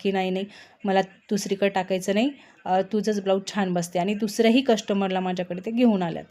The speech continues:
तर इथे बघा, आता कपडा जो आहे आपला उरलेला होता, तर तोच मी इथं घेतला आणि तो फोल्ड करून घेतलेला आहे बघा.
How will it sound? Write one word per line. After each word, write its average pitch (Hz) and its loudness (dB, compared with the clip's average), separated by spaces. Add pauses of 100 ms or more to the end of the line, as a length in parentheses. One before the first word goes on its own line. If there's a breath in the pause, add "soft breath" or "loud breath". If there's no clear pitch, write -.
(580 loud breath)
तर 240 6
इथे 247 4
बघा, 233 4
आता 226 2
कपडा 220 2
जो 220 0
आहे 220 4
आपला 214 2
उरलेला 208 2
होता, 214 0
तर 208 -2 (100)
तोच 214 2
मी 214 -2
इथं 208 -4
घेतला 214 0 (1000 loud breath)
आणि 202 4
तो 233 4
फोल्ड 247 6
करून 190 2
घेतलेला 175 -2
आहे 165 -4
बघा. 165 -4